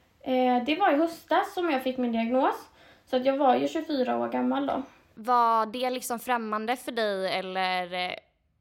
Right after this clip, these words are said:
Speaker 2: did it make sense?
Speaker 1: Nej, alltså jag, jag har ju vetat om det i, alltså nästan hela mitt liv skulle jag vilja säga.
Speaker 2: Mm.
Speaker 1: Jag, jag fattade jättetidigt att så här,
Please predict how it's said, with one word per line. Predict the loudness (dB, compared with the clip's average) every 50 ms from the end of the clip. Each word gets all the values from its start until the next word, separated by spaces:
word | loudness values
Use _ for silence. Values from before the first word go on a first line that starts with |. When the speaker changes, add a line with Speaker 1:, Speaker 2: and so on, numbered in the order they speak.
| _ _ _ _ -18
Speaker 2:
did | -8 -4 -2 -2 -2
it | -2 -4
make | -6 -6 -6 -6 -8 -10 -10
sense? | -6 -2 -2 -2 -2 -4 -8 -12 -12 -12 -14 -14 -16 -20 -20 _ _
Speaker 1:
Nej, | 0 2 4 4 6 6 6
alltså | 6 6 4 4
jag, | 6 8 8 10 10 8 8 6 4 2 0
jag | 2 4 4 4 6
har | 4 4 2
ju | 2 2
vetat | 2 2 2 0 -4 -2
om | 0 0 2 2 2 2 2 4
det | 4 4 4 4 2 0 -2 -4 -8 -16 _ _ _ _ _ _ _ _ _
i, | -2 0 2 2 2 0 0 0 0 -2 -2 -4 -8 -14 _ _ _
alltså | -4 -4 -2 -2 -2 0
nästan | 0 2 0 0 0 -2 -2 0
hela | 0 2 2
mitt | 0 0 0 0
liv | -2 -2 -2 -2 -4 -4
skulle | -2 0 0
jag | 0
vilja | 0 -2 -2
säga. | -2 -2 -2 0 0 0 0 0 -2
Speaker 2:
Mm. | -6 -10 -10 -12 -14 -16 -18 _ _
Speaker 1:
Jag, | -4 -2 2 2 4 4 4 4 2 2 2
jag | 0 0 2
fattade | 0 0 0 0 0 2
jättetidigt | 2 2 2 2 -2 -4 -4 -2 -2 -2 0 0 0 2 0
att | 0 -2 -2
så | -2 -2
här, | 0 0 0 0 -2